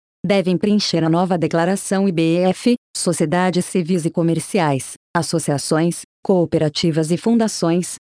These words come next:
instituições financeiras, e administradores de fundos de investimento. Além disso, entidades ou arranjos legais,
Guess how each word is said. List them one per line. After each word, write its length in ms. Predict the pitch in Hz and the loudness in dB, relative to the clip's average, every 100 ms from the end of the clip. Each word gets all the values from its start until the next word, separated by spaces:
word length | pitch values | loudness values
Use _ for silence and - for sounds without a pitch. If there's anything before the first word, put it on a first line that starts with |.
| _ | _
instituições 800 | 233 240 208 180 165 - 185 185 | 0 0 -2 -2 -2 0 0 0
financeiras, 800 | - 214 220 - 214 208 196 - - _ | 0 2 2 0 2 2 0 -2 -16 _
e 60 | 175 | 0
administradores 960 | 151 175 165 160 - 156 165 170 175 165 | 2 2 2 2 0 0 2 2 0 -2
de 80 | |
fundos 360 | 190 202 202 190 | 0 2 4 2
de 120 | 156 | 2
investimento. 800 | 196 190 - 214 180 127 117 117 - _ _ - | 2 0 0 0 0 0 -2 -6 -8 _ _ -2
Além 300 | 196 190 196 | 2 2 2
disso, 500 | 156 208 214 - 147 - - | 2 2 0 -2 -4 -4 -2
entidades 720 | 175 - 160 180 185 190 180 | 0 0 0 0 0 0 0
ou 120 | 208 | 2
arranjos 520 | 190 175 208 180 196 | 2 2 2 2 2
legais, 560 | 208 214 170 170 185 - | 0 0 0 0 0 -4